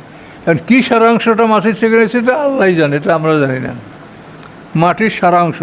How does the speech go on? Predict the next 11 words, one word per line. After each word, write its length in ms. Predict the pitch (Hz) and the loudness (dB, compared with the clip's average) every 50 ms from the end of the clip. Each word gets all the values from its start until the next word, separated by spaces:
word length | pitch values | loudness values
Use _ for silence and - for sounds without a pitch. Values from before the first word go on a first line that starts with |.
| 135 120 117 - | -6 -4 -6 -4
সুলালা, 400 | - - 185 185 180 170 147 120 98 - - - - - - - - - - - - - - - - | 0 2 2 4 4 2 2 0 -2 -6 -14 -20 -20 -20 -20 -20 -20 -20 -20 -20 -20 -20 -8 -2 0
মিন 200 | 175 180 180 165 - - | 2 2 2 0 -2 0
তিন। 340 | - 214 208 190 160 135 113 107 - - - - - - - - - - - | 2 2 2 2 2 0 -4 -6 -10 -16 -20 -20 -20 -20 -20 -20 -20 -8 -2
তিন 220 | - 214 220 220 | 0 2 2 4
মানে 240 | 214 220 214 233 226 | 4 4 4 4 2
একটু 480 | 226 214 226 233 226 226 214 196 165 143 - | 2 2 2 2 2 2 2 0 -2 -2 -2
কাদা 280 | - 202 208 202 226 220 | -2 0 2 2 2 2
মাটি, 260 | 208 185 156 165 147 | 2 2 0 -2 -2
শুকনো 320 | - 208 208 190 202 190 | -2 -2 0 0 2 2
মাটি 240 | 175 156 135 143 135 | 2 2 0 0 -2
না। 240 | 127 120 117 113 | -2 -4 -6 -8